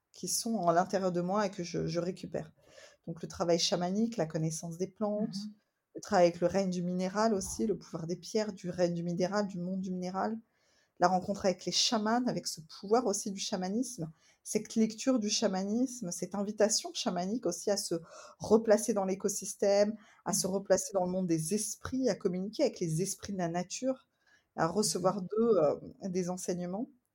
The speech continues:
Speaker 1: Heu, je redécouvre donc la science des chakras,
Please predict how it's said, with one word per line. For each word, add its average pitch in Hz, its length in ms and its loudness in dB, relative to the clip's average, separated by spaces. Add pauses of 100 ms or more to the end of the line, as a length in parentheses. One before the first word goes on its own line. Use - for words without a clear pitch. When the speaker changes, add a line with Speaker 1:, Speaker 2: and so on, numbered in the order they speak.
(680)
Speaker 1:
Heu, 170 160 -2
je 175 100 -8
redécouvre 180 640 -2
donc 160 200 -4
la 160 120 2
science 175 360 -6
des 156 100 -6
chakras, 240 640 -2